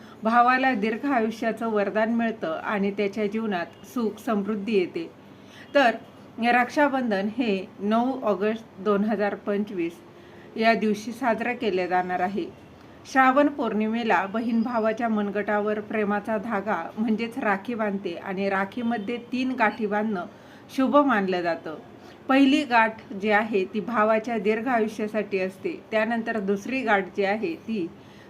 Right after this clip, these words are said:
स्वतःच्या दीर्घ आयुष्यासाठी आणि तिसरी जी गाठ आहे ती नात्यातील गोडीसाठी असते. राखी बांधल्यानंतर कपाळावर अनामिकेने कुंकवाचा टिळा लावून अंगठ्याने वर उचलून हा टिळा शिखरासारखा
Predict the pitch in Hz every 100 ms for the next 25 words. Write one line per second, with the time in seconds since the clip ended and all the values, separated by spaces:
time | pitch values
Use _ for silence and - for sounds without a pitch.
0 | - 269 262 262 262 302 233 240 208 202
1 | 202 208 208 214 208 165 170 - 190 208
2 | 226 220 247 262 254 190 190 208 233 220
3 | 180 180 208 208 196 196 226 220 185 196
4 | 190 202 247 285 247 196 175 175 175 147
5 | - - - - - - 233 254 254 285
6 | 285 277 254 262 247 240 240 240 226 214
7 | 214 208 214 214 214 - 214 202 233 233
8 | 240 226 220 214 220 196 208 202 214 208
9 | 214 214 233 208 175 - - 208 196 240
10 | 226 226 226 - 202 226 262 240 214 202
11 | 180 180 196 202 202 208 220 220 - 262
12 | 226 247 277 254 - 165